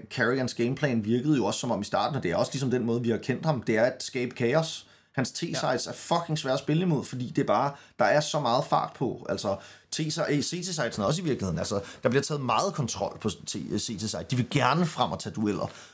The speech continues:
Speaker 1: og det har bare været svært at spille imod, og ja, der er, der er nok her i løbet af det sidste halve år blevet mere en, altså, Outsiders og den måde, de spiller på, ikke for at sige, det er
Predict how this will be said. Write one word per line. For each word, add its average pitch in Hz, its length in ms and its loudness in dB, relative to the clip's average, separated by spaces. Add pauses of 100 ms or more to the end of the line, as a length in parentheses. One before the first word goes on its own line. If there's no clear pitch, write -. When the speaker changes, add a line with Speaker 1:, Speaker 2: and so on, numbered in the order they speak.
Speaker 1:
og - 140 2
det 156 80 6
har 160 80 4
bare 147 120 4
været 160 120 4
svært 156 180 0
at 147 60 -2
spille 156 220 4
imod, 143 240 4
og 120 240 4 (640)
ja, 107 200 0 (440)
der 131 80 8
er, 135 340 4
der 123 120 4
er 147 140 4
nok 156 240 6
her 160 120 6
i 143 80 4
løbet 151 160 4
af 143 60 4
det 120 100 -4
sidste 156 220 0
halve 151 240 6
år 131 160 4
blevet 135 200 2
mere 127 640 4 (580)
en, 127 380 2 (560)
altså, 127 240 0
Outsiders 147 680 2
og 127 140 -4
den 147 120 2
måde, 135 140 2
de 147 140 -2
spiller 127 260 0
på, 113 120 2
ikke 117 160 0
for - 160 0
at 113 60 2
sige, 123 260 -6
det 123 100 0
er - 40 -16